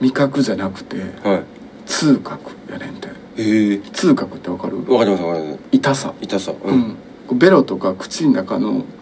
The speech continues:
Speaker 1: 痛さが辛みやねんて。正体。
Speaker 2: 味じゃないんですか？
Speaker 1: 味じゃないっていう。
Speaker 2: へえ。
Speaker 1: 辛さは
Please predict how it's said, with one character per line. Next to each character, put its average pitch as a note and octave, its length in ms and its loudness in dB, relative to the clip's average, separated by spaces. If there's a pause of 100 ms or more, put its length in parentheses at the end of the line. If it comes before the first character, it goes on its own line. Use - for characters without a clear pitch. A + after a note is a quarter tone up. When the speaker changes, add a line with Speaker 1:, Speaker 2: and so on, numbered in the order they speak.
Speaker 1:
痛 G3 280 6
さ - 180 0
が - 280 -2 (300)
辛 A#2 280 2
み A2+ 120 0
や A2 100 0
ね A#2+ 140 -4
ん - 40 -10
て。 - 280 -14 (200)
正 - 300 6
体。 - 240 4 (180)
Speaker 2:
味 - 260 4
じ E3+ 80 6
ゃ G2 40 6
な A2 100 6
い - 20 6
ん - 40 0
で - 20 -2
す - 40 -12
か？ E2 160 0
Speaker 1:
味 - 240 2
じ - 80 4
ゃ D#3 60 6
な G2 140 0
い F#2+ 60 -8
っ - 20 -10
て - 180 -8
い C3+ 60 0
う。 - 120 -8 (180)
Speaker 2:
へ A#2 400 6
え。 A2+ 80 6
Speaker 1:
辛 E3 220 6
さ - 160 4
は A#2 280 2